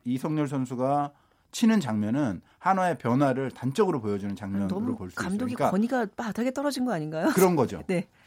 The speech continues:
Speaker 1: 권위주의를 내려놓은 겁니다.
Speaker 2: 아.
Speaker 1: 하지만 권위는 있어요.
Speaker 2: 네.
Speaker 1: 하지만 권위주의를 내려놓고
Speaker 2: 네.
Speaker 1: 선수들과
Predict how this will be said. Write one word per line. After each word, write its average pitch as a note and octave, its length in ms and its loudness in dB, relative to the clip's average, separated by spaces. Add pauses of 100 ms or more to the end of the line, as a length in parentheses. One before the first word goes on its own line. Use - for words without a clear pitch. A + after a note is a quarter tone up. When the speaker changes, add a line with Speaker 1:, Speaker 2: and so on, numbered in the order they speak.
(240)
Speaker 1:
권위주의를 G3 720 8
내려놓은 D#3 360 6
겁니다. A#2+ 200 4
Speaker 2:
아. D#3+ 300 0
Speaker 1:
하지만 F#3+ 260 4
권위는 E3 480 6
있어요. F2+ 440 -6
Speaker 2:
네. D#3 400 0
Speaker 1:
하지만 E3+ 280 0
권위주의를 D#3+ 540 2
내려놓고 C3+ 680 2
Speaker 2:
네. C#3 200 -6
Speaker 1:
선수들과 F#3+ 880 4